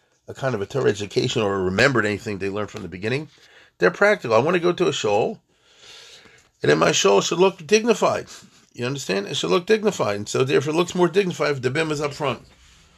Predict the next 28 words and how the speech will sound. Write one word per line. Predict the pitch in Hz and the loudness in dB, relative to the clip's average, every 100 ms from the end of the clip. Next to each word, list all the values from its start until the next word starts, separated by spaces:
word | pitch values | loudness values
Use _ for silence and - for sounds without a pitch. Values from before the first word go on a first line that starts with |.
| - | -8
Or | 139 | -6
it | |
looks | 151 175 | -4 -6
more | 185 180 | -4 -4
dignified | 202 220 196 - 135 135 135 - _ _ - | -2 -2 -2 -4 -2 -2 -4 -20 _ _ -10
if | 131 | -6
we | 131 | -2
have | 131 123 | -2 -2
a | |
choir | - 123 113 110 107 - - - - _ _ _ _ - | -4 -2 0 0 -2 -6 -20 -20 -20 _ _ _ _ -6
like | 107 - | -4 -4
the | 101 | -2
church | - 120 110 | 0 0 0
has. | 101 92 87 - _ _ _ _ _ - | -2 0 -2 -8 _ _ _ _ _ -2
And | 123 117 113 110 110 107 - _ _ _ _ - | 2 4 4 2 0 -4 -12 _ _ _ _ -2
then | 170 156 | 0 2
becomes | 139 143 135 | 0 0 0
a | |
question, | - 139 135 131 113 107 _ _ _ | 4 4 4 -2 -6 -6 _ _ _
is | 104 98 | -8 -4
it | 98 | -4
a | |
choir | - 123 117 95 | -2 0 0 0
of | 87 | 0
Zachar | 113 127 135 185 160 | 2 2 2 -2 0
or | 95 | 0
Zachar | 117 110 107 | 0 -2 -2
Nekeva, | 92 95 185 190 156 135 135 | -8 -4 -2 -2 0 0 0